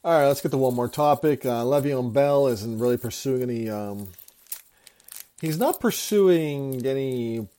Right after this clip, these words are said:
football stuff anymore. Any, any, any, you know, teams. I guess his Instagram post, he regretted it, what happened back in twenty eighteen. In fact, let's look that up.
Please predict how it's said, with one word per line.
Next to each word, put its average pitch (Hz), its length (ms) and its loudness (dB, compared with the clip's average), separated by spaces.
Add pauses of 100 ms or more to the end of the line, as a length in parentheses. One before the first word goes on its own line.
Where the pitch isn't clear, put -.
(1200)
football 127 400 -2
stuff - 380 -10
anymore. 101 340 -10
Any, 110 280 -8
any, 120 260 -6
any, 123 180 -6 (420)
you 123 120 -8
know, 104 140 -6
teams. 131 720 -8 (1700)
I 139 140 2
guess 139 220 4
his 131 180 2
Instagram 131 480 -2
post, 127 340 -2
he 135 60 -2
regretted 120 560 -2
it, - 240 -12
what 120 160 -4
happened 120 360 -4
back 110 200 -6
in 104 60 -16
twenty 117 400 -8
eighteen. 135 560 -8 (1500)
In 117 60 -20
fact, 120 460 -8 (1400)
let's 135 200 -8
look 117 120 -10
that 123 180 -4
up. 107 180 -6